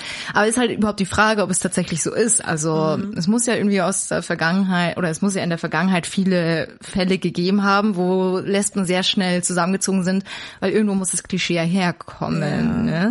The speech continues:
Speaker 2: Ja, ja, ja.
Speaker 1: Also glaubst du, das ist so von der Gesellschaft gemacht, das Klischee, oder Lesben intern? Also so aus der
Speaker 2: Also,
Speaker 1: Szene
Speaker 2: ich
Speaker 1: direkt?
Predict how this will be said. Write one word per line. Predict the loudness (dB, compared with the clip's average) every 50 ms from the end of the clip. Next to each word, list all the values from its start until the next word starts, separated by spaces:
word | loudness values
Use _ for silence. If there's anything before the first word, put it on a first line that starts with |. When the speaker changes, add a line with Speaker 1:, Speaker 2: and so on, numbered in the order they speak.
| 0 -2
Speaker 2:
Ja, | -4 -6 -8 -8 -8
ja, | -8 -8 -8 -8
ja. | -8 -8 -10 -12 _ _
Speaker 1:
Also | -4 -2 0 0
glaubst | 2 2 2 0 0
du, | 0
das | -2 -2 -2
ist | -2 -2 0 0
so | 2 2 2 2 2 2 0 0 -2 -2
von | -2 0
der | 0 0
Gesellschaft | 0 0 0 0 0 0 -2 -2 -2 0
gemacht, | 0 2 2 2 0 -2 -4 -6 -8 -8 -6 _
das | -4 -4 -2 -2
Klischee, | -2 0 0 0 2 2 2 2 2
oder | 2 2 2 2 2 2 2 2 2 0 -2 -4 -6
Lesben | -4 -2 0 0 0 -2 -2 -4 -4 -6
intern? | -4 -6 -6 -4 -2 -2 -2 0 0 -2 -2 -2 -2 -4 -4 -4
Also | -4 -4 -2 -2
so | 0 0 0 0
aus | 0 2
der | 2 2
Speaker 2:
Also, | 4 4 4
Speaker 1:
Szene | 4 4 2 0 0 0 -2 -2
Speaker 2:
ich | -2 -4 -4 -2
Speaker 1:
direkt? | -2 0 2 2